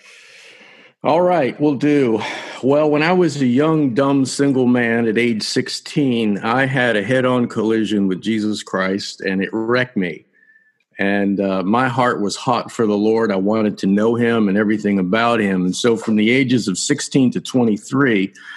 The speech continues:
I got involved in numerous churches, movements, parachurch organizations. I was probably attending fifty Bible studies a week.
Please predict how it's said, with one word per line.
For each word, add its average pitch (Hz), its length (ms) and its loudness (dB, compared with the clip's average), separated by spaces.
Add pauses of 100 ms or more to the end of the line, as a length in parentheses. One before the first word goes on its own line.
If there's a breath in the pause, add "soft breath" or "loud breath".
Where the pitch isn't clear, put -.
(280 loud breath)
I 117 140 0
got 127 240 2
involved 113 460 2
in 98 160 2
numerous 117 720 2
churches, 139 720 0
movements, 123 800 2
parachurch 135 640 -2 (100)
organizations. 117 840 0
I 104 120 2
was 101 180 -2
probably 120 540 0
attending 110 520 0
fifty 135 380 -2
Bible 120 360 0
studies 120 440 0
a 104 60 0
week. 123 380 0